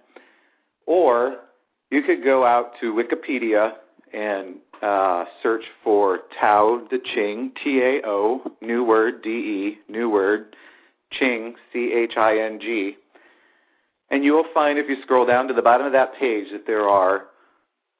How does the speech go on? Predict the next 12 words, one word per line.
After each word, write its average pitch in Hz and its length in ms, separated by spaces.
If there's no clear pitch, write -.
phew, 202 340
bukus 127 680
of 110 360
translations 113 920
of 95 320
the 101 100
Tao 101 180
Te 95 80
Ching. 85 300
So 135 60
you 131 160
can 127 220